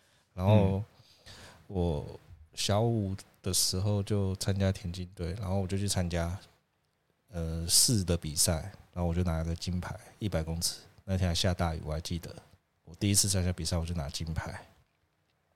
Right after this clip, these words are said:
Speaker 1: 很爽。
Speaker 2: 对哦。
Speaker 1: 真的很爽。然后
Speaker 2: 真的爽。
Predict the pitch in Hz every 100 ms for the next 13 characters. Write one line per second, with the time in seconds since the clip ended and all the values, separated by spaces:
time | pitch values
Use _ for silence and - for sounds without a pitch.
0 | _ - - 113 - - - 85 95 82
1 | 80 78 - - _ - 95 87 85 85
2 | 76 - _ _ _ _ _ - 85 90
3 | 87 95 - - 113 123 107 - - -